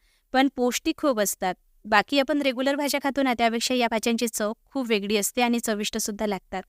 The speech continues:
तर आज जी रानभाजी आपण बनवतो आहे ना, त्याला वाघाटे असं म्हटलं जातं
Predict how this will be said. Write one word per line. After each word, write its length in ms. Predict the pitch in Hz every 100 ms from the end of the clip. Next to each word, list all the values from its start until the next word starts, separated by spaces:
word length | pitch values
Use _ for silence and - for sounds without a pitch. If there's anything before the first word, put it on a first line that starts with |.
| _ _ _ _ _ _
तर 180 | 254 254
आज 240 | 247 233 214
जी 120 | 294
रानभाजी 440 | 311 302 294 311 311
आपण 220 | 294 311
बनवतो 340 | 294 269 269
आहे 200 | 269 240
ना, 160 | 220 220
त्याला 240 | 247 254
वाघाटे 420 | 254 226 226 247 269
असं 200 | 240 240
म्हटलं 300 | 214 214 202
जातं 320 | 196 -